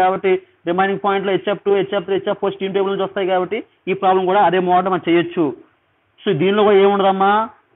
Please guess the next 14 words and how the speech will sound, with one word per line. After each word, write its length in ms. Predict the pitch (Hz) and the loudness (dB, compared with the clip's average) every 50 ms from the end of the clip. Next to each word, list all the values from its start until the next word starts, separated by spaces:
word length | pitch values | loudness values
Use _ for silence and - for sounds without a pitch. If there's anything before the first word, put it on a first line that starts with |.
| - - 196 - _ - | -20 -20 -20 -14 _ -6
Simple 300 | 175 190 180 185 208 185 165 160 | -6 -4 -2 0 2 2 2 2
ఒక 100 | 165 190 190 | 2 0 0
header 220 | 196 196 190 196 190 | 0 0 -2 -2 -2
అయితే 180 | 175 180 208 214 208 - - - _ _ - - | -2 -2 -2 -2 -2 -4 -6 -14 _ _ -10 -10
ఒక 100 | 156 147 160 156 | -8 -6 -4 -2
formula 280 | 180 175 175 180 180 180 175 180 | 0 0 0 2 2 2 0 0
ఉంటుంది, 200 | 160 165 190 202 202 - _ _ _ - | -2 -4 -4 -4 -4 -6 _ _ _ 0
Two 80 | 185 190 | 4 4
headers 260 | 190 190 202 190 196 190 | 4 4 2 0 0 0
అయితే 100 | 175 208 190 | -2 -2 -2
extra 240 | - - 202 185 175 | -4 -2 -2 -2 -2
ఎంటీ 180 | 165 175 170 196 | -2 -2 0 2
యాడ్ 120 | 185 180 180 | 2 2 2
అవుతుంది. 280 | 180 175 180 170 180 | 0 -2 -2 -2 0